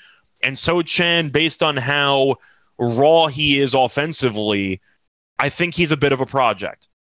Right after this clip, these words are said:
It could still work out, but I am a bit surprised that San Antonio is willing to wait in Popovich's last couple of years for a top ten pick to actually develop some offensive talent.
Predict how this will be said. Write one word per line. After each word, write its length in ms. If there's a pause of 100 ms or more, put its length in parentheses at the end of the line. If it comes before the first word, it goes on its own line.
It 80
could 220
still 220
work 240
out, 280
but 100
I 80
am 180
a 40
bit 140
surprised 420
that 80
San 200
Antonio 800 (480)
is 840 (300)
willing 580
to 220
wait 460 (180)
in 180
Popovich's 580
last 320
couple 360
of 40
years 560 (400)
for 160
a 40
top 320
ten 220
pick 220
to 60
actually 360
develop 560
some 340
offensive 460
talent. 280